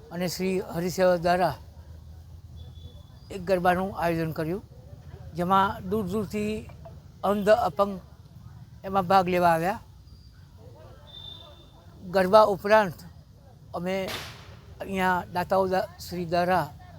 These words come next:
અલ્પાહારની પણ વ્યવસ્થા કરવી છે. એમને લાણી પણ આપવામાં આવશે અને પ્રથમ, દ્વિતીય અને તૃતીય એમ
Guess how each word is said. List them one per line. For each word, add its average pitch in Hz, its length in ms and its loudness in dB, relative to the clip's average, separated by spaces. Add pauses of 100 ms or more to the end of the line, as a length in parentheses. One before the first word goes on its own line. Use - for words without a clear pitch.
(180)
અલ્પાહારની 185 440 2
પણ 190 180 -2
વ્યવસ્થા 175 320 -2
કરવી 170 260 -6
છે. 214 180 -8 (640)
એમને 185 340 -2 (680)
લાણી 180 280 0
પણ 202 180 -2
આપવામાં 170 720 -4
આવશે 190 340 -4 (480)
અને 180 380 -4 (100)
પ્રથમ, 202 420 -2 (160)
દ્વિતીય 170 300 -4
અને 170 160 -2
તૃતીય 160 520 -6 (420)
એમ 175 200 -6